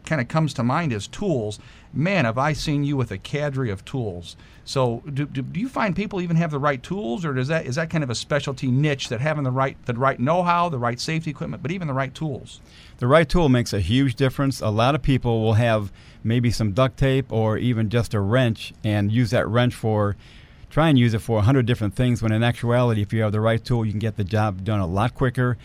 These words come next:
Speaker 2: and done the right way.
Speaker 1: And you know, we're here in Texas. There's a lot of tr-, pickup trucks in Texas, but not everybody has a pickup truck. So I'm sure you find some of the repairs that you do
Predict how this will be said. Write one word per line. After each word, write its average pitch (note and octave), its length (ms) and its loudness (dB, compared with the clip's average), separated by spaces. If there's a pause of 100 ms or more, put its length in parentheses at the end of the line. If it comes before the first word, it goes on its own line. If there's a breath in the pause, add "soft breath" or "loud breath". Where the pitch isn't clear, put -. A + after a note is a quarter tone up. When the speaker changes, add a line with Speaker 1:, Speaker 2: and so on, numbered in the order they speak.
(140 loud breath)
Speaker 2:
and G2 180 0
done G#2+ 160 2
the G2 100 0
right F2+ 220 0
way. F2 300 -2 (340 loud breath)
Speaker 1:
And D3+ 140 2
you D#3+ 60 4
know, G3 100 0
we're F3+ 160 -2
here F#3+ 160 0
in D3 100 0
Texas. D#3 460 -4
There's C#3+ 180 -6
a B2+ 40 -6
lot C3 180 -4
of A2 80 -8
tr-, - 80 -20 (100)
pickup C#3 260 -8
trucks - 300 -8
in G#2+ 80 -8
Texas, - 580 -12
but C3+ 140 -6
not D3+ 160 -2
everybody D3 300 -2
has C3 200 -2
a A2+ 60 -8
pickup A2 320 -10
truck. F#2 240 -12
So B2+ 140 -6
I'm C3+ 80 -4
sure F3 180 -8
you E3 160 -4
find C3 320 -4
some - 160 -4
of B2+ 80 -4
the B2 80 -4
repairs A#2 540 -6
that A#2 180 -12
you B2 60 -8
do A#2+ 360 -2